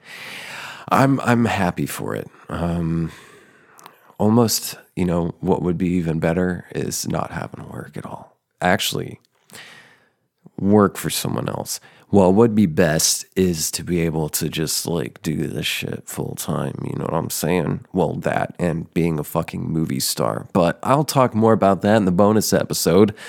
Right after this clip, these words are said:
That's my thoughts. Um, so for now, what am I gonna talk about? I'm gonna talk about this thing called time crystals. Yeah.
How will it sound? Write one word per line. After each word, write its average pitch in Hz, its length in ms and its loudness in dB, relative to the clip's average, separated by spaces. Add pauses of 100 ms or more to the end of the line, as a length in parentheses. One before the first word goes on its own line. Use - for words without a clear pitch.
(140)
That's 98 260 4
my 87 160 2
thoughts. 101 560 -2 (560)
Um, 87 480 0
so - 260 2
for 85 220 -6
now, 101 520 0
what 90 440 -2
am 82 140 -4
I 90 100 -6
gonna 82 220 -4
talk - 340 -14
about? - 380 -12 (480)
I'm 90 200 -2
gonna - 220 -4
talk - 340 -12
about - 380 -10 (380)
this 80 340 -4
thing 92 540 2 (140)
called 85 640 -2 (880)
time 95 480 0
crystals. - 840 -4 (1400)
Yeah. 80 360 -2